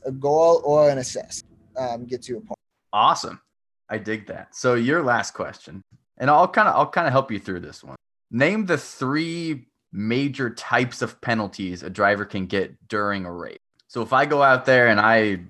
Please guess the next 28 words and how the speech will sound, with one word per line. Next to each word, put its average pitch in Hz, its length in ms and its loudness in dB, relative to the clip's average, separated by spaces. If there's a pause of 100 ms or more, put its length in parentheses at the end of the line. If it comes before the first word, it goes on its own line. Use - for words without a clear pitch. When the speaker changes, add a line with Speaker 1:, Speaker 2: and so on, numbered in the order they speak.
(360)
Speaker 2:
ram 107 380 2
you 120 160 4
off 110 200 2
the 104 80 -8
track 107 440 2
or 87 40 -18
cause 101 380 0
you 101 140 -4
to 98 120 -10
do 98 160 -6
something 98 300 -4
stupid 92 340 -8
and 90 80 -6
it 85 60 -10
was 87 140 -12
entirely 98 420 0
my 92 220 2
fault, 98 480 0 (480)
Speaker 1:
You're, 147 140 -10
Speaker 2:
what 123 160 2
Speaker 1:
you're 170 80 2
Speaker 2:
are - 40 2
Speaker 1:
gonna 165 100 -8 (260)
Speaker 2:
the 127 60 -2
main 123 180 2
Speaker 1:
you're - 60 -2
gonna 160 120 -12
Speaker 2:
ways 143 80 -14